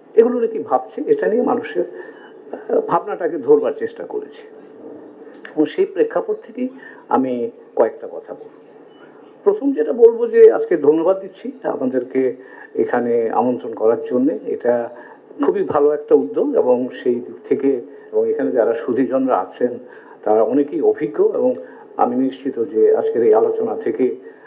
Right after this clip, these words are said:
নির্বাচন কমিশন, আহ, খানিকটা হয়তো, আহ, প্রেক্ষাপট তারা নিজেরা যাচাই বাছাই করার সুযোগ লাভ করবেন। একটা জিনিস আমাদের মনে রাখতে হবে যে এই নির্বাচনে, একটু আগে যেটা প্রধান নির্বাচন কমিশনার মহোদয় বললেন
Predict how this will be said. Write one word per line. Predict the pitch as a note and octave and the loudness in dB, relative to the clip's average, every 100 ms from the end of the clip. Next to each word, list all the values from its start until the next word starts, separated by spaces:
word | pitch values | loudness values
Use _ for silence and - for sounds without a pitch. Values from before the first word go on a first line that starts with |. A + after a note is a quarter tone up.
| - | -6
নির্বাচন | A#2+ G#2+ - G#2 | -4 -2 -2 -4
কমিশন, | F#2 A2 G#2+ B2+ A2 - - - | -4 -4 -4 -4 -4 -6 -14 -12
আহ, | - - - | -10 -8 0
খানিকটা | G#3 A#3+ - C#3 | 0 0 2 2
হয়তো, | - - G#2+ - - - - - | 0 0 0 0 -12 -16 -10 -4
আহ, | G2 - - - - | -4 -4 -12 -8 0
প্রেক্ষাপট | E3 D#3+ C#3+ D3 D3 - - - - | 0 0 4 4 4 -4 -12 -20 -2
তারা | B2 A#2+ | 0 0
নিজেরা | B2+ A#2 A2+ A2 | 0 2 2 2
যাচাই | A2+ A2 G#2 | 0 2 0
বাছাই | - - G#2+ | 0 -2 2
করার | A2 A#2+ | 4 4
সুযোগ | - - A#2+ - | 2 0 0 -2
লাভ | - - - | -6 -12 -10
করবেন। | - - - - - - - - - - - - | -10 -10 -14 -18 -20 -20 -20 -20 -20 -20 -16 -4
একটা | - - | -2 0
জিনিস | B3+ D4+ C4+ | 0 2 2
আমাদের | A#3+ A#3 G3+ | 2 4 2
মনে | G3+ | 2
রাখতে | F#3+ D3+ - F3 | 0 -2 0 0
হবে | G3 F#3 | 0 0
যে | F3+ | -2
এই | D3 D#3+ | 0 0
নির্বাচনে, | D#3+ D#3+ D3+ D#3 C#3+ D#3 D3+ D3+ D3+ - - - - - - | 2 0 0 -2 2 2 4 2 0 -6 -16 -20 -20 -20 0
একটু | A2+ - | 2 4
আগে | B2+ B2+ | 2 0
যেটা | A#2 A#2 A#2+ | -4 -2 -2
প্রধান | - B2+ C3 | -2 -2 0
নির্বাচন | A#2+ A2 - A#2 | 0 -2 -2 -2
কমিশনার | - A#2 - B2+ | 0 0 2 0
মহোদয় | B2+ A2+ - A#2+ | 2 0 2 2
বললেন | C#3+ F3+ G#2 - | 4 4 2 -2